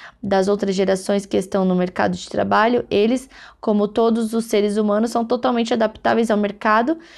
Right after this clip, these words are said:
e situações que vivenciam. Prova disso é que profissionalmente buscam estabilidade financeira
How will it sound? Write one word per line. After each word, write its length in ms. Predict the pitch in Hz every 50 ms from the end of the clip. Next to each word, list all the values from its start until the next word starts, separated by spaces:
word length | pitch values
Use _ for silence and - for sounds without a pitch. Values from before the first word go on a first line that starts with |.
| - - -
e 80 | - 220
situações 560 | 220 - 226 - 254 240 233 - 240 226 226
que 100 | 226 233
vivenciam. 580 | 226 233 233 233 262 285 294 294 - - 185 180
Prova 320 | 180 - 202 190 202 202
disso 300 | 202 190 214 233 226 -
é 60 | 220
que 120 | 208 - 214
profissionalmente 720 | - 214 208 208 - 220 214 214 214 214 220 226 - 226
buscam 300 | 208 202 202 202 - 208
estabilidade 640 | 208 - 202 196 196 202 208 190 190 190 190 185 -
financeira 600 | - 220 226 247 254 254 - 277 285 320 370